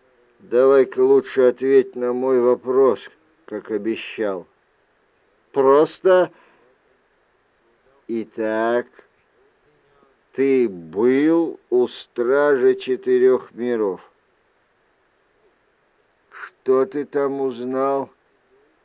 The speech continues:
И как тебе это удалось? Хорошо, отвечу.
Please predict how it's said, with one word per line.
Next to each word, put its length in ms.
И 180
как 380
тебе 420
это 200
удалось? 840
Хорошо, 640
отвечу. 540